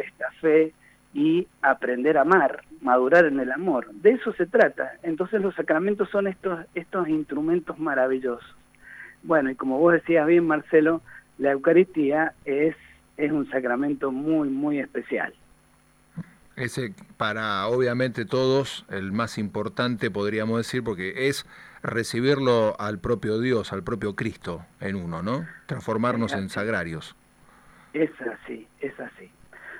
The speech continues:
Speaker 1: Bueno, y la Eucaristía, eh, nos remite directamente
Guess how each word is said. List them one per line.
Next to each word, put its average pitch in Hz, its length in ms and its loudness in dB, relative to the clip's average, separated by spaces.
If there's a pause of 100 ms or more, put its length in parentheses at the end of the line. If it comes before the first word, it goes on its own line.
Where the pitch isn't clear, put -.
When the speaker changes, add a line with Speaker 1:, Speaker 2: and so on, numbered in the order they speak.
(100)
Speaker 1:
Bueno, 143 400 2 (140)
y 170 500 4
la 160 120 6
Eucaristía, 220 920 2
eh, 143 360 2
nos 131 220 -4
remite 170 800 4
directamente 156 1300 0